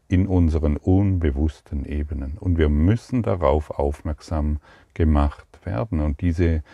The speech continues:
Lektion hilft uns zu verstehen, warum wir, warum du so viel Konflikte in der Welt siehst.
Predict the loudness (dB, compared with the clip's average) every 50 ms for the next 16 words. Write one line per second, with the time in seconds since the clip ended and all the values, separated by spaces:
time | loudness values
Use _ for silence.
0 | -20 -20 -20 -20 _ _ -2 -2 -2 -2 -4 -8 -4 -2 0 2 2 2 4 4
1 | 4 4 2 0 -4 -8 -10 -8 -4 -4 -4 -4 -4 -6 -8 -6 -4 -2 -4 -4
2 | -4 -6 -4 -2 0 0 2 0 0 -2 -4 _ _ _ _ _ _ _ _ _
3 | _ _ _ _ _ _ _ _ _ _ 0 0 0 2 4 4 6 6 6 4
4 | 2 2 0 -2 -2 -6 -10 _ _ _ _ _ _ _ _ _ _ _ _ _
5 | _ _ _ _ _ _ _ _ _ _ -4 0 4 4 4 4 4 2 2 2
6 | 2 2 0 -2 -6 _ _ -2 0 2 4 4 4 4 2 -2 -4 -4 -4 -2
7 | -2 -4 -6 -8 -12 _ _ _ _ _ _ _ _ _ _ -4 2 4 4 4
8 | 4 2 -2 -2 0 2 2 2 0 -2 -4 -4 -4 -4 -4 -6 -4 -4 -4 -4
9 | -6 -10 -10 -10 -6 -4 -4 -4 -4 -4 -2 -2 -2 -2 -4 -6 -8 -10 -10 -10
10 | -10 -10 -12 _ _